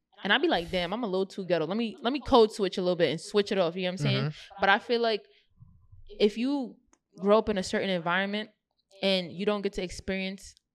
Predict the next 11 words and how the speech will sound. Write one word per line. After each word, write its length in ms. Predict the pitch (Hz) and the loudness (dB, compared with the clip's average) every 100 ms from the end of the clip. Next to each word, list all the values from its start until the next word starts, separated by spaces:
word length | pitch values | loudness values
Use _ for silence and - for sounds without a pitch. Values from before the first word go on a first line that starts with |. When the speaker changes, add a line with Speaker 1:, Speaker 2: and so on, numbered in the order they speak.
| _ _ - | _ _ -2
Speaker 1:
those 360 | 175 175 175 - | 0 0 -2 -2
other 380 | 175 180 175 - | 0 2 2 0
women, 440 | 165 175 190 220 _ _ 180 | -6 -8 -8 -10 _ _ -8
then 340 | 180 170 170 | -4 -4 -4
you 140 | 175 | -4
don't 240 | 196 190 185 | -2 -2 -2
know 120 | 196 | -2
nothing 320 | 202 165 160 | -2 -4 -6
else. 280 | 151 151 - | -8 -12 -8
Speaker 2:
Mm-hmm. 200 | 120 113 110 _ _ | -4 -4 -6 _ _
Speaker 1:
So 500 | - 190 175 165 180 | -2 4 4 2 -4